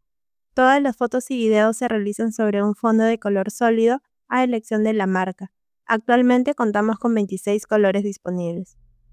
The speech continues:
En cuanto a las modelos, las opciones disponibles varían semanalmente,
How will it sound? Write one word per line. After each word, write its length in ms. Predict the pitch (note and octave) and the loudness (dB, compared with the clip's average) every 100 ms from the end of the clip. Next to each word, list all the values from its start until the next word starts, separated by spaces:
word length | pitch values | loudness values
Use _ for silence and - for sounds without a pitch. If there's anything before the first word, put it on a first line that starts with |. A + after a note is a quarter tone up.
| - | -6
En 140 | A#3+ | -2
cuanto 260 | A#3 A#3+ A#3 | 2 2 2
a 20 | |
las 160 | A#3+ A3 | -2 0
modelos, 520 | B3 B3+ C4 B3+ G3+ | 0 2 2 2 0
las 200 | C#4+ B3 | 0 0
opciones 360 | A#3 - B3 C#4 | -2 -2 2 2
disponibles 540 | C#4 - A3 A3 A#3 | 0 -2 0 2 2
varían 360 | A#3 G#3 G3+ G#3+ | 0 0 0 -2
semanalmente, 840 | A#3+ A3 G3+ G3+ A#3 A#3 A3+ C4+ | -2 -2 -2 0 2 0 -2 -6